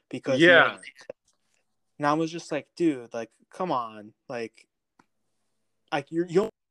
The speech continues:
Speaker 1: smart because somebody got hurt. Like, you, you just look like a terrible person because you're
Speaker 2: Yeah.
Speaker 1: celebrating them getting hurt. Like, like, no one,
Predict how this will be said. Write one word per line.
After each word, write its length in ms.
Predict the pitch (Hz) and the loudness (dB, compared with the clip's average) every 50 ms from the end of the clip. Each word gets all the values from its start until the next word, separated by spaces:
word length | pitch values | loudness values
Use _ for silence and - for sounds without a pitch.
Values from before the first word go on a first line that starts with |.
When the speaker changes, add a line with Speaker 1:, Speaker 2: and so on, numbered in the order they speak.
| _ _ _ _ _ - | _ _ _ _ _ -4
Speaker 1:
smart 320 | 165 160 147 131 117 - _ | -2 0 0 0 -2 -6 _
because 420 | - 139 - - 131 127 - - - _ _ _ _ _ _ _ _ _ _ _ _ _ _ _ - | -16 -12 -10 -8 -8 -8 -10 -14 -20 _ _ _ _ _ _ _ _ _ _ _ _ _ _ _ -10
somebody 300 | - - 156 151 139 139 | -6 -4 -4 -4 -4 -6
got 240 | 131 135 131 117 - | -4 -4 -4 -4 -4
hurt. 220 | 135 123 110 - _ _ _ _ - | -6 -8 -8 -8 _ _ _ _ -14
Like, 120 | 123 110 | -10 -8
you, 160 | 131 135 135 - | -8 -8 -6 -4
you 180 | 160 160 156 | -4 -4 -2
just 300 | 147 143 156 151 - - | -2 -2 -2 -2 0 0
look 180 | 170 165 165 - | 0 0 0 0
like 180 | 143 131 - | -2 -2 -2
a 180 | 131 127 117 113 _ _ _ _ _ _ _ _ - | -2 -4 -4 -4 _ _ _ _ _ _ _ _ -2
terrible 440 | - 151 139 139 139 131 123 127 113 | 2 4 4 4 4 0 -6 -8 -8
person 540 | - 139 135 131 123 - - 120 113 110 - | -4 -4 -2 -2 -4 -8 -12 -14 -14 -16 -16
because 320 | - 120 - - 127 117 120 | -18 -16 -14 -14 -14 -12 -12
you're 100 | 120 113 | -12 -8
Speaker 2:
Yeah. 380 | - - 127 127 - - - 123 | -4 -2 0 0 0 0 -2 -4
Speaker 1:
celebrating 200 | 117 117 117 117 | -4 -6 -10 -16
them 120 | 113 120 | -14 -12
getting 200 | 123 123 120 113 | -12 -12 -12 -8
hurt. 220 | - 135 123 - - | -6 -6 -6 -6 -6
Like, 140 | - - _ _ - - - - _ _ - | -12 -12 _ _ -20 -20 -20 -20 _ _ -6
like, 120 | 139 - - _ _ - | -6 -6 -6 _ _ -4
no 160 | 156 151 156 | 0 2 2
one, 280 | 180 185 180 175 160 | 2 2 0 -4 -8